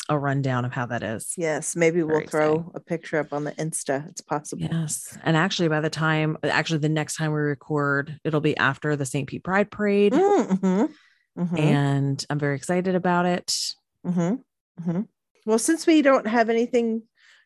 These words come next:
Speaker 2: new that we're watching or need to talk about, how about we jump right in and have Charlie tell us her bed crime story?
Speaker 1: Yes, my friends. So it is my final contribution to our Pride Month series.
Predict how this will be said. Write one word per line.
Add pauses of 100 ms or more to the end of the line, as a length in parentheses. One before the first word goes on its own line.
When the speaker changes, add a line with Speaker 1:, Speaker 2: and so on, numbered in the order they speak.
Speaker 2:
new
that
we're
watching
or
need
to
talk
about,
how
about
we (480)
jump
right
in
and (160)
have
Charlie
tell
us
her
bed
crime
story? (360)
Speaker 1:
Yes,
my
friends.
So
it
is
my
final
contribution
to
our
Pride
Month
series.